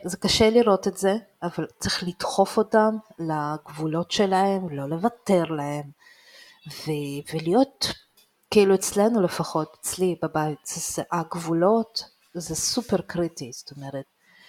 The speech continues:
שדברים צריכים להיעשות בצורה מאוד מסוימת, ויש לכל דבר הגדרה. ו-, ולא לוותר. נכון, הוא חמוד והוא קשה לו קצת, וזה וזה וזה. אבל, אה, לזכור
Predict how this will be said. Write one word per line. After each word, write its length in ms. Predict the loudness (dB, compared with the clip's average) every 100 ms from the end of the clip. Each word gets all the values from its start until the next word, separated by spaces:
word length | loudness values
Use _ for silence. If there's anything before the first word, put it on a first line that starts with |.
| -20 _
שדברים 1300 | -6 -2 -2 -2 -6 _ _ -12 -8 -4 -2 -2 -4 -8 _ _ _ _ _ _ -6
צריכים 340 | 0 2 2 2
להיעשות 440 | 0 0 0 0
בצורה 420 | -4 -4 -2 0
מאוד 320 | 0 0 -2
מסוימת, 760 | -2 -4 -2 0 0 0 -4 -6 -10
ויש 480 | -2 0 0 -4
לכל 280 | -6 -4 -2
דבר 300 | -2 -2 -2 -2
הגדרה. 400 | -6 -8 -6 -6 -8 -18 _ _ -6
ו-, 120 | -4 -2
ולא 260 | 2 4 6
לוותר. 380 | 8 6 2 -4 -8 -8
נכון, 320 | -2 2 2
הוא 80 | 0
חמוד 520 | 0 0 0 -2 -2
והוא 800 | -2 -2 -2 -2 -6 -8 -8 -10 -10
קשה 300 | -8 -4 -2
לו 120 | -2
קצת, 420 | -4 -6 -6 -8 -8
וזה 280 | -4 -4
וזה 260 | -4 -6 -8
וזה. 180 | -8 -8 -2 -2 -2 -8 -16 -16 -10
אבל, 280 | -4 -2 -2
אה, 160 | -4 -4
לזכור 340 | -4 0 2